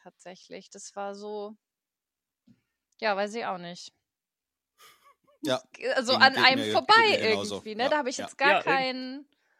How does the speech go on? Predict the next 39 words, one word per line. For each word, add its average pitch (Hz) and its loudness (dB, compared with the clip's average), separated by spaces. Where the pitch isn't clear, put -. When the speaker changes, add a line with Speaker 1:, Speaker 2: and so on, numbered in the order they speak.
Speaker 1:
Ich 233 -6
habe 320 0
bestimmt 392 -2
auch 240 0
noch 220 -4
Klamotten 262 -4
aus 190 -6
der 202 -6
Zeit, 220 0
aber 202 0
pff. - -16
Speaker 3:
Vielleicht 123 -8
sind 139 -4
wir 131 -2
auch 135 -6
alle 143 -6
schon 147 -12
in 135 -10
so 127 -14
einem 127 -10
Alter 131 -6
gewesen, 120 -12
wo 110 -14
wir 113 -10
gesagt 120 -10
haben, 120 -10
ja, 107 -8
äh, 104 -20
okay, 117 -10
macht 127 -6
mal, 135 -4
Leute, 127 -8
wir 120 -4
haben 110 -6
unseren 107 -8
Stil 104 -14
für - -14
uns 98 -14
gefunden. 165 -20